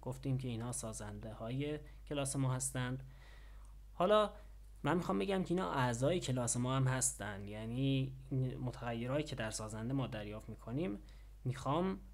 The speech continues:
متناظر با هر کدوم از اینها یک عضو در داخل کلاس داشته باشم. مثلاً این کاستمر من یک نیم داشته باشه، سن داشته باشه، موجودی داشته باشه.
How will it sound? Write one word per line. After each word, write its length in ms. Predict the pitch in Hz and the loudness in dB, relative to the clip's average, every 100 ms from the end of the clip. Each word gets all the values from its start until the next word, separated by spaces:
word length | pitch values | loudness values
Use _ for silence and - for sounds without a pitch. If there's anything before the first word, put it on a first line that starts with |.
| - | -6
متناظر 560 | 127 - 123 120 120 147 | -4 0 0 0 0 0
با 160 | 135 | 0
هر 160 | 120 135 | 0 -2
کدوم 300 | 131 117 110 | -2 -4 -2
از 160 | 107 107 | -4 -6
اینها 460 | 107 107 139 151 | -8 -6 0 0
یک 280 | 165 165 165 | 0 -2 -2
عضو 260 | 120 139 147 | -4 -4 -2
در 180 | 131 123 | -2 -2
داخل 280 | 110 - 139 | -4 -6 -6
کلاس 340 | 123 127 - | -4 -2 -2
داشته 280 | 127 - 127 | -4 -4 -4
باشم. 260 | 113 104 | -4 -6
مثلاً 360 | 101 101 - 104 | -6 -6 -6 -4
این 120 | 123 | -4
کاستمر 520 | 123 107 - 104 104 | -4 -6 -6 -6 -8
من 240 | 104 123 139 | -4 0 2
یک 260 | 127 135 127 | 2 0 0
نیم 280 | 120 151 | 0 2
داشته 260 | 170 156 156 | 0 0 -2
باشه، 200 | 147 139 | -4 -2
سن 280 | 131 117 143 | -2 -2 -2
داشته 280 | 143 - 127 | -2 -4 -2
باشه، 280 | 120 120 | -2 -2
موجودی 440 | 110 107 101 107 165 | -4 -6 -8 -6 -4
داشته 320 | 143 - 98 | -4 -4 -6
باشه. 300 | 92 - | -10 -10